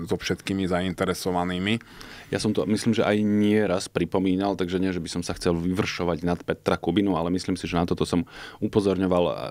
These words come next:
Speaker 2: aj, aj viackrát a, a dávnejšie. Sranda je, že to je vlastne dokonca v dvoch programových vyhláseniach, e, tejto koalície, keďže mali akože nominálne dve vlády a dve vyhlásenia, takže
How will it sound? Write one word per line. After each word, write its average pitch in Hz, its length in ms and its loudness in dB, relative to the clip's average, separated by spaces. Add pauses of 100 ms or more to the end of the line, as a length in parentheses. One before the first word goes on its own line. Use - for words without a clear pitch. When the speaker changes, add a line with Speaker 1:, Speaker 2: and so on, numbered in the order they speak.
(160)
Speaker 2:
aj, - 200 -2 (100)
aj 92 160 0
viackrát 92 580 2
a, - 240 -14
a 95 140 -6
dávnejšie. 90 640 2 (240)
Sranda 117 340 4
je, 113 140 2
že - 20 -4
to 107 140 -2
je 101 80 2
vlastne 101 180 -2
dokonca 104 320 0
v 95 160 -6
dvoch 104 320 4
programových 80 640 0
vyhláseniach, 78 720 0
e, - 20 -4 (540)
tejto 85 260 2
koalície, 85 560 2
keďže 78 460 -2
mali 82 260 2
akože 82 160 -4
nominálne 80 800 0
dve 87 240 2
vlády 82 460 0
a 85 80 -4
dve 90 160 2
vyhlásenia, 92 500 -2
takže 90 300 -4